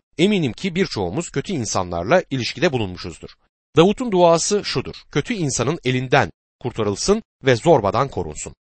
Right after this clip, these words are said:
Rabbin hizmetinde benim de en çok dua ettiğim konu budur. "Ya Rab,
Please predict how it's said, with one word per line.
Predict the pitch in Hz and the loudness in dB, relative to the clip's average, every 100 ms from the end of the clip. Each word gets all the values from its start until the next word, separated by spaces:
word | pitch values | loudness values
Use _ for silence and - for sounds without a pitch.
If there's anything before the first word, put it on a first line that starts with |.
| - | 0
Rabbin | 139 170 233 175 | 2 2 0 -2
hizmetinde | 131 120 104 92 160 127 | -2 -4 -4 0 0 0
benim | 160 143 | -2 -2
de | 113 143 151 | -2 -4 -2
en | 156 | -2
çok | 104 - | -4 -6
dua | 120 127 110 | 0 2 2
ettiğim | 92 - 104 135 - - | 0 -8 -8 -8 -10 -8
konu | 98 92 | -8 -6
budur. | 85 - - _ _ _ _ - | -10 -14 -20 _ _ _ _ 2
"Ya | 143 120 | 4 4
Rab, | 147 | 2